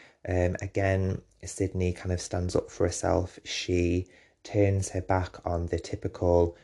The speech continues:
college sorority house life. She's not interested in being part of sorority. She's quite happy to be independent on, on, on her own. She has a boyfriend, but doesn't really seem to be into it. It just seems to be more the social thing to do.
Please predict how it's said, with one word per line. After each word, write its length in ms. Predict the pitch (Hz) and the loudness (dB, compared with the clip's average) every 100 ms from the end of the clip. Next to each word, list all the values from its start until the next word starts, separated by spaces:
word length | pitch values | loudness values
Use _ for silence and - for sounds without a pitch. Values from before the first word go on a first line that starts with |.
| _ | _
college 360 | - 92 87 85 | -2 0 2 0
sorority 600 | - 87 87 85 82 90 | -4 -2 0 0 -2 -8
house 400 | - 85 82 - | -4 -4 -4 2
life. 320 | 104 107 101 | 4 4 2
She's 180 | - 92 | -4 -8
not 120 | - | -8
interested 580 | 95 104 - 98 95 - | -6 -6 -2 -2 -2 -6
in 80 | 92 | -2
being 140 | 92 | -2
part 240 | 90 95 - | 0 2 0
of 80 | |
sorority. 640 | - 90 92 90 92 - 90 | 0 0 2 2 0 -4 -6
She's 180 | - 95 | -6 -12
quite 300 | - 98 98 | -2 0 0
happy 300 | 95 - - | -2 -6 -12
to 120 | - | -8
be 100 | 87 | -6
independent 640 | 85 98 - 92 90 90 - | -4 -6 -4 -2 0 -2 -2
on, 100 | 87 | -2
on, 320 | 85 - 92 | -2 -2 -4
on 140 | 87 | -2
her 320 | 85 85 85 98 | -2 -2 4 6
own. 300 | 98 98 98 - - - - | 6 4 0 -8 -18 -18 -14
She 140 | - | -4
has 180 | 110 110 | 0 0
a 40 | |
boyfriend, 800 | 101 104 101 98 - 101 98 98 | 4 4 4 2 -2 -2 0 -2
but 160 | - - | -4 -4
doesn't 220 | 98 - | -4 -4
really 160 | 90 | -6
seem 240 | 90 92 87 | -4 -4 -4
to 100 | 95 | -2
be 160 | 90 | 0
into 320 | 90 90 - 95 | 0 0 -2 -2
it. 140 | - | -2
It 60 | - | -2
just 180 | 90 | -6
seems 240 | - 90 87 | -4 -4 -4
to 60 | |
be 80 | - | -4
more 140 | 87 85 | -2 -2
the 80 | |
social 460 | 90 - 87 - 95 | -4 0 0 0 -6
thing 240 | - 85 | -6 -8
to 120 | 82 92 | -8 -4
do. 340 | 87 85 87 | 0 0 0